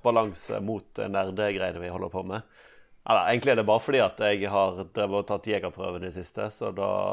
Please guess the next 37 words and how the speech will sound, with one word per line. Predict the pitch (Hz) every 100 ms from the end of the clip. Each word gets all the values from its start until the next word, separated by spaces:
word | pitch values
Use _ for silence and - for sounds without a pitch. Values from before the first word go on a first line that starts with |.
| 98 104
er |
jeg | 101 101
tvunget | 95 95
til | 98 95
å | 92
holde | 92
på | 90
med | 90
sånt. | 113 - -
Men | 127
jeg | 113 117
var | 123 117
på | 117
skyte-, | 107 123 - -
<laughs> | -
skytebanen | 139 170 135 110 95
i | 95 95 98
går, | 101 160 - - - - - - -
og | 117 113 117
skjøt | 127 117 -
på | 123
leirduer. | 110 113 117 113 113 - _ _ - _ -
Og | -
det | 95
var | 107 349 - - - -
jævlig | - - 359 101 285 240
gøy, | -
altså. | 392 185 -
<laughs> | 214
Det | 233 - -
fikk | 381 156
jeg | 156
lyst | 170 339 -
til | 175
å | 131 120 127
gjøre | 123 127
mer. | 127 110